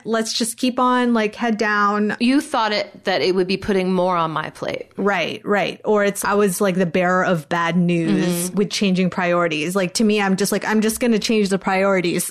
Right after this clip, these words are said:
Speaker 1: <laughs> and do something or not do something
Speaker 2: Mm-hmm.
Speaker 1: when, you know, that's definitely not the way forward because you felt like you were in a black box going like, "What's happening here?"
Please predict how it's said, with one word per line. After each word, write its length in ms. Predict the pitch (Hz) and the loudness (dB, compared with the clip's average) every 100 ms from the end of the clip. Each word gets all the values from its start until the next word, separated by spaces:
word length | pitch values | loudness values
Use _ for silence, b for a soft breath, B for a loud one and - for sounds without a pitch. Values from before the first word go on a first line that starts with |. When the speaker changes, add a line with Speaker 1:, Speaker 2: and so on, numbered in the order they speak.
| - | -6
Speaker 1:
<laughs> 400 | 277 - - 285 | -4 -2 -2 -2
and 340 | 285 254 226 226 B - | 0 2 2 0 B 0
do 140 | 240 | 0
something 320 | 233 233 226 202 | 2 0 0 0
or 80 | 196 | 2
not 220 | 196 202 | 0 -2
do 120 | 170 | -4
something 460 | 165 151 - 160 185 | -4 -6 -4 -2 -2
Speaker 2:
Mm-hmm. 440 | 175 170 180 - | -2 -4 -6 -4
Speaker 1:
when, 500 | 190 190 180 180 180 - _ | -2 -2 -2 -4 -6 -12 _
you 140 | 208 | -2
know, 120 | 180 | -2
that's 440 | 165 165 170 - - | -2 -4 -6 -14 -8
definitely 640 | - - 175 165 175 170 | -6 -4 -4 -4 -4 -4
not 640 | 165 160 165 165 - - - | -2 -2 -2 -4 -6 -6 -6
the 240 | 180 185 | -4 0
way 180 | 180 175 | 0 0
forward 500 | 170 233 240 196 170 | 0 0 2 2 0
because 480 | 180 180 175 165 - | -4 -2 -2 -2 -2
you 140 | 175 180 | -2 0
felt 280 | - 180 170 | 0 -2 0
like 220 | 175 170 | -2 0
you 80 | 196 | -2
were 120 | 180 | 0
in 80 | 180 | 0
a 40 | 170 | 0
black 340 | 180 180 175 | 0 -2 -2
box 300 | 254 294 - | -2 -2 -2
going 240 | 214 196 185 | -4 -2 -2
like, 340 | 175 175 _ 208 | -2 -4 _ -4
"What's 320 | 196 196 - | -2 -2 -2
happening 520 | 226 392 - 180 165 | -4 -4 -2 -2 0
here?" 420 | 180 170 160 170 | 0 2 0 -2